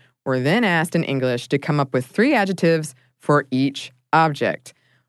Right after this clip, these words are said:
With each participant, the gender of their native language influenced the adjectives of the words that they chose. For example, the German word for key is masculine,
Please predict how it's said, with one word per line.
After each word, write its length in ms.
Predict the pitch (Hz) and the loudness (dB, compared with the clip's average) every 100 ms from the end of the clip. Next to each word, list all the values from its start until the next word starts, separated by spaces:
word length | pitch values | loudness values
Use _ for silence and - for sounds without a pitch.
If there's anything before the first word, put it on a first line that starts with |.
| _ | _
With 420 | 139 156 208 262 - | -4 0 0 -2 -4
each 240 | 208 233 | -2 0
participant, 640 | - - - 247 - 131 - - | 0 2 2 2 0 -2 -4 -4
the 140 | 151 | -2
gender 460 | 143 170 196 208 190 | 2 2 2 0 0
of 120 | 165 | 0
their 140 | 165 | 0
native 300 | 156 165 180 | 0 0 0
language 400 | 165 156 151 147 - | -2 0 0 -2 -4
influenced 540 | 151 147 143 143 - - | -4 -2 -2 -2 -6 -4
the 140 | 147 | -2
adjectives 600 | 92 135 135 135 135 147 - | 0 0 0 0 -2 -4 -8
of 120 | 120 123 | -6 -4
the 100 | 131 | -2
words 320 | 135 123 131 | 0 0 -2
that 120 | 131 | -2
they 100 | 151 | -2
chose. 460 | 151 285 185 135 127 | 0 0 0 -2 0
For 140 | 156 | -2
example, 580 | 151 185 226 160 143 175 - _ _ _ - | 0 0 0 2 2 0 -6 _ _ _ -6
the 80 | 151 | -2
German 300 | 185 247 269 | 2 2 2
word 160 | 180 | 0
for 80 | 180 | -2
key 400 | 170 143 127 123 135 | -2 -2 -2 0 -2
is 160 | 139 | -2
masculine, 720 | 135 143 - - - 78 170 | 0 -2 -2 -8 -10 -10 -12